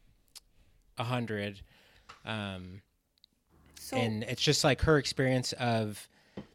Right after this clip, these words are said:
Speaker 1: experience all, all of that and then, like,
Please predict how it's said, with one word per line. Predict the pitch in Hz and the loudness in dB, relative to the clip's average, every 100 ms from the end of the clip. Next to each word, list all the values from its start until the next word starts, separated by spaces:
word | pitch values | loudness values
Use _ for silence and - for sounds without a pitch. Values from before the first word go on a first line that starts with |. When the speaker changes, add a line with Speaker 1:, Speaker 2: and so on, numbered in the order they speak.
| _ | _
Speaker 1:
experience | 117 - 165 175 170 | -6 2 4 4 6
all, | 170 160 160 156 - | 8 8 8 4 4
all | 147 143 | 6 6
of | |
that | 135 139 139 135 | 8 8 8 4
and | 123 | 2
then, | 120 113 110 | 2 2 0
like, | 104 101 - | 0 -2 -6